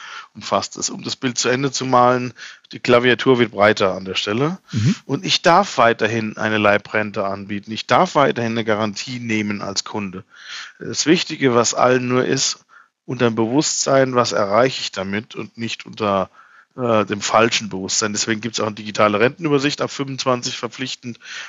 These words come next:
Speaker 1: dass ich auch diesen Überblick habe und dann weiß ich relativ schnell, äh, welche Tasten des Klavieres, des breiteren Klavieres <laughs> nutze ich,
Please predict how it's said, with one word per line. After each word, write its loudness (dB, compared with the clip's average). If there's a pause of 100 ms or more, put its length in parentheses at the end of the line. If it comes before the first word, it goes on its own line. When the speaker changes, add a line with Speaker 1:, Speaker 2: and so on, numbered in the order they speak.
(120)
Speaker 1:
dass -2
ich -2
auch -4
diesen -4
Überblick -2
habe 0
und -4
dann -4
weiß -2
ich -6
relativ -2
schnell, 2 (480)
äh, -8
welche 0
Tasten 0
des -2
Klavieres, 0
des -6
breiteren 4
Klavieres 2
<laughs> -2
nutze 0
ich, -6